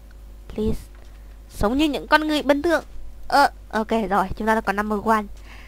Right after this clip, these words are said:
Thì ạ, hay, cái này còn thể, ôi dồi ôi. Trình Parkour của mỗi người cơ. Ok rồi. Thì mình sẽ nuôi tầm ba con nhá. Mình sẽ kiếm thêm một con thỏ nữa, không biết nó có ở đây không nữa.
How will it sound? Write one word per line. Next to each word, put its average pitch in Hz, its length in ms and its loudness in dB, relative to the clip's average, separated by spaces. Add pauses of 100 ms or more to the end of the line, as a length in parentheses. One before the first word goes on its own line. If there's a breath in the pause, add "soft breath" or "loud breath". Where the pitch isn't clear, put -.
(140)
Thì 233 120 -2
ạ, 226 100 0 (540)
hay, 294 260 2 (320)
cái 220 100 -2
này 202 160 0
còn 185 240 -6 (100)
thể, - 120 -2 (280)
ôi 202 140 -6
dồi 185 140 -6
ôi. 202 320 -8 (1400)
Trình 196 260 -4
Parkour 226 380 0
của 226 80 -8
mỗi 226 200 -6
người 220 300 -2
cơ. 226 180 -2 (560 soft breath)
Ok 233 220 0
rồi. 208 200 8 (1000 soft breath)
Thì 247 200 2
mình 247 240 4
sẽ - 160 -6
nuôi 262 180 2
tầm 214 260 2
ba 240 260 10
con 254 240 12
nhá. 269 180 4 (300)
Mình 214 100 -6
sẽ 247 220 -8
kiếm 214 120 0
thêm 247 120 0
một 233 100 -6
con 226 140 2
thỏ - 320 -4
nữa, - 160 -10
không - 140 -10
biết 254 100 -4
nó 262 180 -8
có 269 120 -6
ở - 100 -4
đây 220 220 0
không 220 280 -2
nữa. 240 200 -10